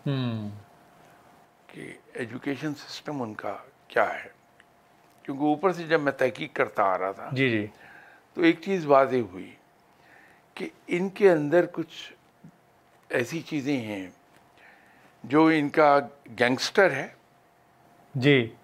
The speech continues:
Speaker 2: اس کے اندر بھی چیزیں پائی جا رہی ہیں۔
Speaker 1: ہوں۔
Speaker 2: جو ان کا ڈیسیژن maker ہے، اس میں،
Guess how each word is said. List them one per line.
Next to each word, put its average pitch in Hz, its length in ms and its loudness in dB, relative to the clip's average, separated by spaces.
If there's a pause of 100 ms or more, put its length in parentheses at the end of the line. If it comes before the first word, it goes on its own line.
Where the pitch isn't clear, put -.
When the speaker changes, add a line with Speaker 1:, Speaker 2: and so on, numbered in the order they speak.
(240)
Speaker 2:
اس 156 140 0
کے 208 100 4
اندر 190 220 6
بھی 175 200 -2
چیزیں 156 320 -6
پائی 127 240 0
جا 104 180 -2
رہی 95 100 -14
ہیں۔ 147 220 -4
Speaker 1:
ہوں۔ 143 680 0 (1900)
Speaker 2:
جو 165 480 6 (640)
ان 143 140 0
کا 156 100 4
ڈیسیژن 151 460 0
maker 151 380 2
ہے، 170 100 8
اس 120 180 0
میں، 156 120 0